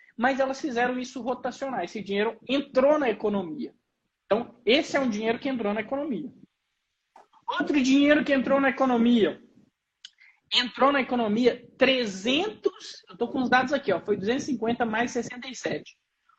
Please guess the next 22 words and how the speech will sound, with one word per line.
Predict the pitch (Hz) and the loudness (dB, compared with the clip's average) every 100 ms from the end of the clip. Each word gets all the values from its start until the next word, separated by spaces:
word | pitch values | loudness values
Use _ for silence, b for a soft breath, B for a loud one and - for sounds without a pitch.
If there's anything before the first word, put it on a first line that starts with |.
| _ | _
Ou | 208 | -8
seja, | - 214 208 | -4 0 2
trezentos | 262 262 220 277 415 330 247 | 6 6 6 6 4 4 2
e | 254 | 0
dezessete | 214 240 233 - 233 226 | 2 2 4 0 -2 -2
bilhões | 180 170 254 415 269 240 285 269 | -2 0 4 6 6 6 6 4
de | 254 240 | 2 2
reais | 208 202 226 233 | 6 6 4 0
entrou | 226 - 190 | -12 -6 -6
na | 196 | -6
economia | 180 190 185 226 | -8 -10 -4 -2
através | 240 233 208 202 226 220 | 0 0 0 0 -2 -2
do | 233 | -2
auxílio, | 233 - - 226 233 226 302 _ _ _ _ _ _ - | -2 -6 -12 -8 -6 -6 -10 _ _ _ _ _ _ -14
das, | 196 - 202 175 | -12 -10 -12 -6
dos | 190 | -4
negócios | 208 196 196 | 0 0 2
lá | 202 196 | 2 2
daquele, | 190 202 196 | 0 0 -2
do | 175 190 | 0 4
auxílio | 190 185 208 202 | 4 2 -2 0
emergencial. | 202 196 208 220 202 | 0 0 -2 -2 -4